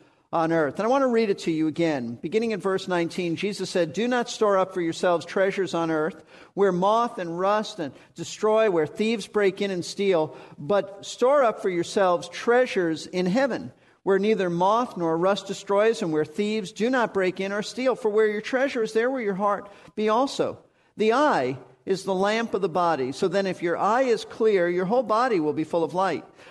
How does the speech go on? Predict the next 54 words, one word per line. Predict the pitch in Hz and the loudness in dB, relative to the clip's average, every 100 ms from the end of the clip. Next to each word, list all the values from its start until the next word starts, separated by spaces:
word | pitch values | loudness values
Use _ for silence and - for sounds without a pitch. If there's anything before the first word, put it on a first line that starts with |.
| - | -2
But | 214 | 0
if | 196 | 2
your | 196 | 2
eye | 214 311 | 4 4
is, | 247 202 165 139 | 2 0 -4 -4
is | 185 | -4
bad, | - 208 277 196 | 0 2 4 2
your | 170 190 | 0 2
whole | 254 | 2
body | 226 226 220 | 2 2 2
will | 180 | 0
be | 175 | 0
full | 208 196 | 0 0
of | 165 | 0
darkness. | 196 214 214 160 151 | 0 0 0 -6 -6
If | 170 | -4
then | 208 214 | -4 -2
the | 190 | 0
light | 185 240 302 - - - | 2 2 0 -4 -16 -6
that | 214 196 | 0 0
is | 160 | 0
in | 190 254 294 | -2 -2 2
you | 180 175 | 2 2
is | 165 | 2
darkness, | 196 240 311 247 160 151 - _ _ | 2 2 2 -2 -4 -6 -12 _ _
how | 185 165 | -2 -2
great | 160 160 190 175 - - - | -2 0 2 0 -2 -16 -12
is | 147 143 | -10 -8
the | 147 | -8
darkness? | 131 131 123 127 110 - - - _ _ _ _ _ | -6 -4 -6 -8 -14 -14 -16 -16 _ _ _ _ _
No | 185 220 | 0 2
one | 220 185 | 2 -2
can | 185 | -8
serve | 175 190 170 | -2 0 0
two | - 185 | -2 -4
masters, | 170 160 156 - 185 | 0 -2 -2 -8 -6
for | 170 | -4
either | 170 170 | -2 0
he | 165 | -2
will | 156 160 | -2 -2
hate | 180 185 | -2 -4
the | 170 | -4
one | 165 196 | -2 -2
and | 160 | -2
love | 156 170 160 | 0 0 2
the | 165 | 0
other, | 175 185 | 0 -2
or | |
he | 170 | -2
will | 175 160 | -2 -2
be | 160 | -4
devoted | 147 143 196 240 | -4 0 0 0
to | - | -4
one | 165 170 | -4 -4